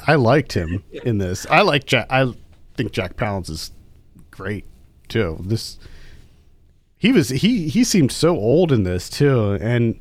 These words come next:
Speaker 1: you know, of course, uh, there's, like, a health scare that he has at one point,
Speaker 2: Yes.
Speaker 1: and, uh,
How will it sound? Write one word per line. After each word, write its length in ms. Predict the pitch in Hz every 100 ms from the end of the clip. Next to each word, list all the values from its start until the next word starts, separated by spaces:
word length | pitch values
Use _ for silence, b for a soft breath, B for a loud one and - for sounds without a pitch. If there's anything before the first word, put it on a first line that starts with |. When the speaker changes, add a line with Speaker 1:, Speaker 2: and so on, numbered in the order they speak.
| b b b b _
Speaker 1:
you 60 | 127
know, 120 | 127
of 140 | 117 -
course, 320 | 165 151 -
uh, 420 | 135 120 120 117 113
there's, 180 | 131
like, 160 | 110 101
a 60 | 107
health 260 | 139 135
scare 440 | - - 110 95 95
that 100 | 95
he 100 | 92
has 380 | 104 95 92
at 80 | 92
one 260 | 92 104 95
point, 460 | - 107 98 98 - b b b b b b _ -
Speaker 2:
Yes. 160 | 127
Speaker 1:
and, 380 | 123 113 113 104
uh, 400 | 98 95 92 90